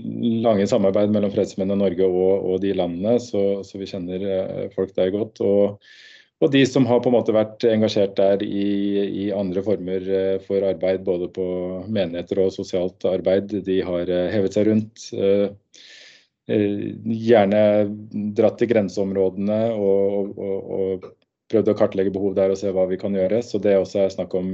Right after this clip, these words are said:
utdeling av mat og medisiner og sånn. Eh, og så er det også det å åpne sine bygninger, rett og slett. Eh,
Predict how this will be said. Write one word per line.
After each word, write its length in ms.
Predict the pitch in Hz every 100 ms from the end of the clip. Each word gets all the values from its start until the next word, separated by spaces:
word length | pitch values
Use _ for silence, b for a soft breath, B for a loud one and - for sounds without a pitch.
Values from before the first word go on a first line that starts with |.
| 85
utdeling 340 | 82 90 87 90
av 100 | 90
mat 240 | 85 -
og 80 | 90
medisiner 460 | 85 90 - 82 87
og 80 | 120
sånn. 200 | 170 170 135
Eh, 580 | 113 110 110 110 - -
og 200 | 113 131
så 160 | - 147
er 80 | 110
det 80 | 107 110 120 123
også 260 | 107 120 110 101 -
det 200 | 113 113
å 100 | 123 107
åpne 260 | - 107 104
sine 200 | 107 101
bygninger, 400 | 98 85 85 95
rett 160 | 92 95
og 100 | 95
slett. 340 | 87 _ - -
Eh, 420 | 95 95 98